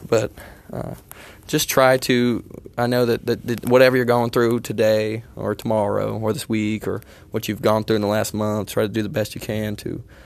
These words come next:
to compartmentalize all the stress and anxiety and, and put it in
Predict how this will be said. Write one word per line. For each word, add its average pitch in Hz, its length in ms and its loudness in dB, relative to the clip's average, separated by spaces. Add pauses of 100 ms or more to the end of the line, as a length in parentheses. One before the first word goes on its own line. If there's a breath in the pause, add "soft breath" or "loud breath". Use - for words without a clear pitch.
(180 loud breath)
to - 100 -10
compartmentalize 107 760 2
all 110 80 0
the 104 80 -4
stress 107 320 0
and 104 80 -8
anxiety 104 500 -2
and, 104 140 -10 (360)
and 101 200 -8
put 110 180 0
it 104 100 -2
in 104 220 -6